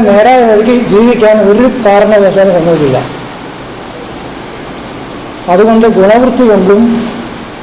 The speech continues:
പരിണാമ ദുഃഖം കൊണ്ടും താപദുഃഖം കൊണ്ടും, താപദുഃഖം എന്ന് പറഞ്ഞാൽ അല്ലാത്ത രീതിയിൽ നമ്മൾ അനു-, അനുഭവിക്കുന്ന തപം, വിവേകികളെ സംബന്ധിച്ച് ഈ ലോകം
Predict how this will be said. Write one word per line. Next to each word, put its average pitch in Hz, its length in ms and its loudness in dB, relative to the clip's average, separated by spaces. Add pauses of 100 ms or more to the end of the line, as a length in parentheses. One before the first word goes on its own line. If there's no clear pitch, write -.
(500)
പരിണാമ 208 360 4 (120)
ദുഃഖം 208 300 2
കൊണ്ടും 190 260 2 (140)
താപദുഃഖം 202 560 2
കൊണ്ടും, 175 280 2 (1400)
താപദുഃഖം 208 340 2
എന്ന് 247 120 4
പറഞ്ഞാൽ 233 220 4
അല്ലാത്ത 233 240 2 (220)
രീതിയിൽ 214 300 4
നമ്മൾ 220 180 4 (260)
അനു-, 208 200 2 (120)
അനുഭവിക്കുന്ന 220 500 2
തപം, 185 200 2 (2500)
വിവേകികളെ 254 640 4
സംബന്ധിച്ച് 220 520 4 (1080)
ഈ - 20 4 (140)
ലോകം 208 360 4